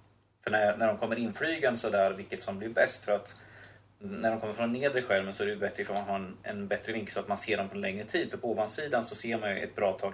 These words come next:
innan de kommer, såna där saker. Eh, och sen var det timing,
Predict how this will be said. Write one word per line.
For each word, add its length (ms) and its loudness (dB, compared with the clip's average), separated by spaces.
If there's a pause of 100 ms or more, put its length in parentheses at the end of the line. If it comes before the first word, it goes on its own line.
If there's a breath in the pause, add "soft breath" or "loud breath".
innan 340 -2
de 120 -4
kommer, 200 -4
såna 200 4
där 160 10
saker. 560 0 (520 loud breath)
Eh, 160 4
och 80 2
sen 120 -2
var 60 4
det 60 2
timing, 680 0